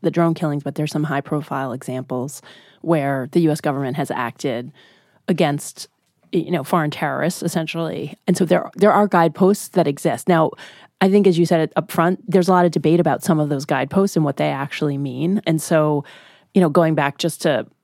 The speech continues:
the Article two piece, um, of the Constitution, Obama didn't rely on Article two of the Constitution to argue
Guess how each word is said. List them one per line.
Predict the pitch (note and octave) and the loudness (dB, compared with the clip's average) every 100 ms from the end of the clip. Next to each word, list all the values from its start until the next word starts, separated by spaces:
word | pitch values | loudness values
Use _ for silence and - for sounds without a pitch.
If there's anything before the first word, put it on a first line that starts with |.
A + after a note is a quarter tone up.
| _ _ | _ _
the | F3 | 0
Article | - D#3+ C3+ D3 | 2 0 0 -4
two | - - C#3 | -4 -4 -6
piece, | - G3 A3 - - _ | -4 -4 -4 -6 -14 _
um, | E3 D3 C#3+ | -4 -2 -2
of | D3 | -2
the | D#3 | -2
Constitution, | - C#3+ - E3+ - A3 E3 D3+ - - - - _ _ G3+ | -2 -4 -2 -4 -2 0 0 -2 -6 -20 -20 -20 _ _ 2
Obama | F#3 G#3 B3 | 4 4 4
didn't | E3+ F3+ F3+ - | 4 4 4 0
rely | D3+ C#3+ C3+ B2+ - | 0 0 -2 -4 -4
on | C#3 C3+ C3+ - | -4 -4 -6 -2
Article | C3+ C#3+ D#3 | -2 0 -4
two | - D3+ | 0 0
of | |
the | C#3 | 0
Constitution | - C3 - - D3 C#3 C3+ | -4 -6 -6 -4 -4 -4 -6
to | - | 0
argue | D3+ D3 C#3+ B2+ | 0 0 -2 -2